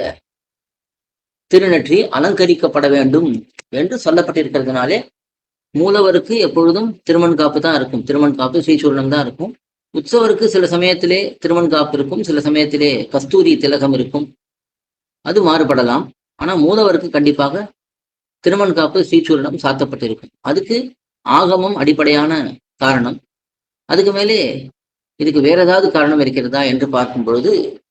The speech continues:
கூரத்தாழ்வான் வரதராஜ ஸ்தவத்திலே மிக அழகாக இந்த விஷயத்தை ஒரு கேள்வியாக கேட்டு ஆச்சரியப்படுகிறார். தேவபெருமாளை பார்த்து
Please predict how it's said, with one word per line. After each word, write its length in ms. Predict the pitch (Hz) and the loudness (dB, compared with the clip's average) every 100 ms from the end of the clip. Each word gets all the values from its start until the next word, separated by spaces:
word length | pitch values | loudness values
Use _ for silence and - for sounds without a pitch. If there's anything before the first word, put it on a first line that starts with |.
| _ _ _ _ | _ _ _ _
கூரத்தாழ்வான் 720 | 196 247 247 185 151 139 156 170 _ _ _ _ _ _ _ _ _ 120 | 2 4 4 2 2 2 0 -4 _ _ _ _ _ _ _ _ _ -2
வரதராஜ 440 | 147 202 220 196 | 0 2 2 2
ஸ்தவத்திலே 580 | - 151 143 139 139 170 - | 0 2 0 0 -2 -2 -2
மிக 240 | 123 143 180 | 0 0 2
அழகாக 420 | 147 147 151 170 | 2 2 2 0
இந்த 160 | 143 127 | -2 -2
விஷயத்தை 500 | 120 156 139 147 143 98 - _ _ _ _ _ _ _ | -2 0 0 -2 -4 -6 -12 _ _ _ _ _ _ _
ஒரு 120 | 151 147 | 2 2
கேள்வியாக 580 | 170 202 202 180 160 170 | 4 2 4 2 2 2
கேட்டு 320 | 156 143 180 | 2 0 0
ஆச்சரியப்படுகிறார். 920 | 135 - 165 151 131 123 120 123 127 - _ _ - | -2 0 0 0 0 -2 -2 -2 -4 -6 _ _ -6
தேவபெருமாளை 800 | 117 185 208 180 165 151 135 120 | 2 4 4 2 0 2 0 0
பார்த்து 380 | 135 139 139 | 0 0 -2